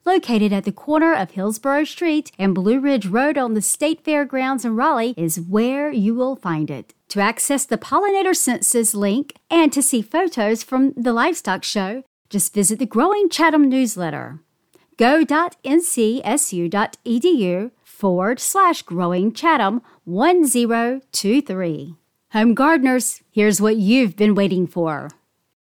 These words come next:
questions? Talk to a master gardener.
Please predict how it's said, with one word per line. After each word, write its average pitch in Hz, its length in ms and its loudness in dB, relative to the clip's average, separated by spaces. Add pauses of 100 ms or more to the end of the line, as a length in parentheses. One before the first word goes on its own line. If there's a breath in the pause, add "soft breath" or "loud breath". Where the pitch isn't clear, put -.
(1000)
questions? 311 720 -2 (180)
Talk 170 360 -4
to 214 120 0
a 220 80 2
master 254 360 0
gardener. 247 580 -2